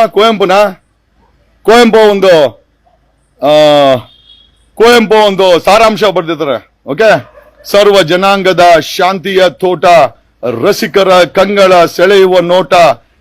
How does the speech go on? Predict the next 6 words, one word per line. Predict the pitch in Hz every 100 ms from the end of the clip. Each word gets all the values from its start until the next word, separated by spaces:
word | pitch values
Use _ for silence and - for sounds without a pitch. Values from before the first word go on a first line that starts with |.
| _
ಹಿಂದೂ | 160 214 208 190
ಕ್ರೈಸ್ತ | 175 190 - 208
ಮುಸಲ್ಮಾನ | 165 175 202 196 185 185 170 185 202 151 _ _ _
ಪಾರಸಿಕ | 170 208 196 - 156
ಜೈನರ | 190 143 160 196 185 175
ಉದ್ಯಾನ. | 165 147 151 180